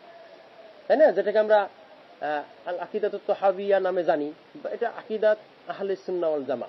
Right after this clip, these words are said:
আহলে সুন্নাহ ওয়াল জামাতের আকিদা, এই নামে এটা প্রচার প্রকাশ আছে। এবং পর্যায়ক্রমে ইমামগণ কি করেছেন? এগুলোকে আরো সহজভাবে প্রত্যেক যুগের মানুষের কাছে উপস্থাপন করছেন। আর আল্লাহ রাব্বুল আলামিন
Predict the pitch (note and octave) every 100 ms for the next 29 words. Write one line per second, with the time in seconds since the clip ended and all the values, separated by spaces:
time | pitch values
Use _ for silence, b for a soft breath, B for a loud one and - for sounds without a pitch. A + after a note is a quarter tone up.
0 | - D3 G#3 G3 G#3 F#3 E3+ F#3 G3 F3+
1 | - A2+ - - - - - - - -
2 | - - - - - - - - G3 A3+
3 | A#3 A3 A#3+ - - - - - - F#3
4 | F3+ E3+ - C#3 C#3+ - - - - -
5 | - - - - A3 B3+ A#3 - - A3
6 | A3+ C4 C4 B3+ B3 A#3 G#3+ F3+ G#3 D#4
7 | - - - - - - - - - G3
8 | G#3+ - - - - - - - - -
9 | - G3+ G#3 A3+ A3+ G#3 F3+ F#3+ F#3 F#3
10 | F#3+ F3 G3 F#3+ F#3+ F#3+ E3+ - E3+ F3+
11 | F3+ D#3+ D#3 F3+ F3 A3 F#3 - - G#2+
12 | - - - - - D3 E3+ F#3+ A#3 A#3
13 | A3 A3+ A#3+